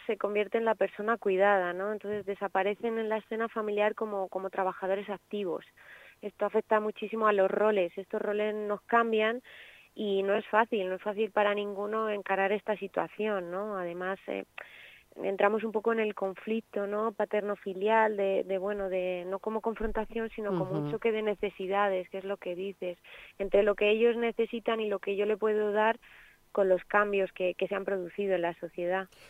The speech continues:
Speaker 2: Por ejemplo, hay una cosa que, que yo siempre me he preguntado. Cuando
Speaker 1: Ujú.
Speaker 2: una persona empieza a tener un deterioro cognitivo,
Speaker 1: Sí.
Speaker 2: que él es consciente que empieza a tener ese deterioro cognitivo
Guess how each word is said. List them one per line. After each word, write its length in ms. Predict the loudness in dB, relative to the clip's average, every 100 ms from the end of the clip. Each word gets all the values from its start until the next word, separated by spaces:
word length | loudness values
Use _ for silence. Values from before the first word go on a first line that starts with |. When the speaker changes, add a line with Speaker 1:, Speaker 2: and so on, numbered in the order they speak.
| -6
Speaker 2:
Por 140 | 0 0
ejemplo, 320 | 0 -2 -2
hay 120 | -2
una 160 | -2 -4
cosa 220 | -8 -14
que, 340 | -16 -16 -16 -14
que 160 | -12 -10
yo 220 | -8 -10
siempre 520 | -10 -8 -6 -4 -4
me 600 | -2 -2 2 2 2 0
he 60 | -4
preguntado. 840 | -4 -4 -2 -4 -6 -8 -8 -10
Cuando 500 | -4 0 0 0 0
Speaker 1:
Ujú. 80 | 0
Speaker 2:
una 200 | -2 -4
persona 460 | -6 -8 -8 -6 -6
empieza 260 | -6 -8
a 20 | -6
tener 320 | -2 -2 -2
un 140 | -2
deterioro 680 | -4 -4 -4 -4 -2 -4 -4
cognitivo, 680 | -6 -6 -8 -6 -4 -4 -6 -12 -20 -20 -20 -12 -6
Speaker 1:
Sí. 140 | 0
Speaker 2:
que 440 | 6 6 6 4 2
él 220 | 0 0
es 140 | -4
consciente 680 | -4 -4 -4 -2 -2 -2 -6
que 100 | -6
empieza 320 | -6 -6 -6
a 40 | -6
tener 280 | -4 -2
ese 380 | -4 -4 -4 -4
deterioro 640 | -4 -4 -6 -2 -2 -2 -4
cognitivo 720 | -6 -6 -6 -6 -6 -4